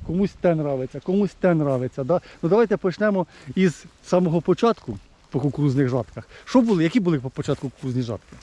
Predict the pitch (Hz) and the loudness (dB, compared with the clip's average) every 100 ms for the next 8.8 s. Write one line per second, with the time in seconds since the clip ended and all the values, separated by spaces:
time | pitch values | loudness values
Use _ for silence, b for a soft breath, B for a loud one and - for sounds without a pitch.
0 | B B B 127 208 175 127 110 - - | B B B 2 4 4 0 -4 -12 -20
1 | - - B B B B 143 143 110 147 | -20 -20 B B B B 0 2 2 2
2 | 156 160 110 110 117 110 123 190 175 143 | 0 -2 -4 -6 -6 -4 -2 -2 -2 -4
3 | - 135 113 101 117 120 110 101 104 226 | 0 0 0 -4 -4 -2 -4 -4 -2 -2
4 | 180 135 151 139 - - 127 B B B | 0 0 0 0 -2 -2 -4 B B B
5 | 127 139 120 117 220 - 240 - 220 208 | -4 -2 -2 0 0 0 -4 0 -2 -2
6 | - B B B B B B - 139 170 | -6 B B B B B B -6 2 4
7 | 175 - - - - - 180 156 107 104 | 4 -2 -14 -20 -20 -2 2 2 2 -10
8 | - - - - - 147 180 | -18 -12 -10 -10 -4 2 2